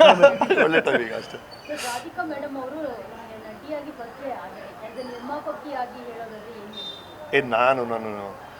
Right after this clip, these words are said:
Speaker 1: most of the film shoot ಮಾಡಿರೋದೇ ಅವ್ರ ಮನೆಯಲ್ಲಿ, ನಮ್ಮ ಮನೆಯಾಗ ಅವ್ರ ಮನೆಯಲ್ಲೇ ಶೂಟ್ ಮಾಡಿದ್ವಿ ನಾವು. ಹಾಗಾಗಿ ಅವ್ರನ್ನ ಅಲ್ಲಿ ಅವರು ಎಲ್ಲರೂ ರಿಸೀವ್ ಮಾಡೋ ರೀತಿ ಆಗಲಿ, ಅವ್ರು ಕೊಡುವಂಥ ಹಾಸ್ಪಿಟಾಲಿಟಿ ಆಗಲಿ ಭಾಳ ಇಷ್ಟ ಆಯ್ತು ನನಗೆ. ಅವ್ರ ಸ್ವಭಾವ ಭಾಳ, ಭಾಳ ಹಿತವಾಗಿದೆ.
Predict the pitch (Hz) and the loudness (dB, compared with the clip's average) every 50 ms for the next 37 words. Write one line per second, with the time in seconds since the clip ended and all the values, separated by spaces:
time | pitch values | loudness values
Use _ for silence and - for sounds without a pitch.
0 | - - - - - - - - - - - - 139 160 226 220 - 226 214 196 | -18 -18 -18 -20 -20 -20 -18 -18 -16 -16 -10 -2 2 4 4 4 4 2 0 0
1 | - 180 190 202 220 233 - - - 196 233 233 226 214 214 208 220 233 233 208 | 0 -2 -2 -2 -2 -4 -6 -6 -6 -4 -4 -2 2 4 4 4 6 6 6 6
2 | 170 147 143 139 139 123 107 90 - - - - 101 101 101 - - - 123 131 | 6 4 2 2 2 0 -2 -4 -8 -10 -8 -6 -6 -6 -6 -6 -6 -4 -4 -2
3 | 127 135 147 160 165 147 135 123 117 120 127 143 151 156 147 - 143 135 123 - | -2 0 2 2 4 4 2 2 0 0 0 0 0 -2 -2 -4 -4 -6 -4 -4
4 | 123 110 104 104 98 95 - - - - - - - - - - - - 160 202 | -4 -2 -4 -4 -6 -8 -10 -12 -16 -18 -18 -18 -18 -18 -18 -12 -6 -4 -2 -2
5 | 226 247 233 196 196 185 185 185 180 180 175 165 165 156 151 147 139 135 127 120 | 0 -2 -2 0 0 0 0 0 0 0 0 0 0 -2 -2 -4 -2 -2 0 0
6 | 123 123 123 120 117 110 107 107 107 104 101 - - - - - 156 156 165 165 | 0 0 -2 -2 -2 -2 -4 -6 -8 -10 -12 -14 -16 -18 -8 -4 -4 -4 -2 -2
7 | 180 147 139 135 - 190 190 180 160 156 143 120 120 131 135 135 - 135 117 110 | -2 -2 -2 -4 -2 -2 0 2 2 2 2 2 0 -2 -4 -4 0 2 2 2
8 | 104 104 104 107 131 - - - - - - - - - - - 127 123 120 - | 0 -2 -8 -10 -10 -12 -14 -16 -18 -18 -18 -18 -18 -14 -10 -8 -8 -6 -4 -2
9 | 139 139 147 147 139 131 131 113 101 117 135 135 - - - - 160 143 135 123 | 0 0 0 0 2 4 4 4 4 4 2 2 0 -4 0 2 2 4 4 2
10 | 123 117 104 98 98 101 98 - - - - - - - - 113 123 147 151 143 | 0 0 0 0 -2 -8 -12 -12 -14 -18 -18 -18 -10 0 4 8 8 10 8 8
11 | - - 120 - - 101 95 95 98 107 110 - - 120 110 131 156 175 165 143 | 6 2 -2 -2 -4 -6 -10 -8 -8 -10 -10 -8 -6 0 4 6 6 8 6 6
12 | - 104 107 127 151 156 160 160 151 131 117 123 117 117 127 127 117 107 110 | 4 4 4 6 6 6 6 6 4 4 2 0 -4 -2 -2 -2 -2 -2 -4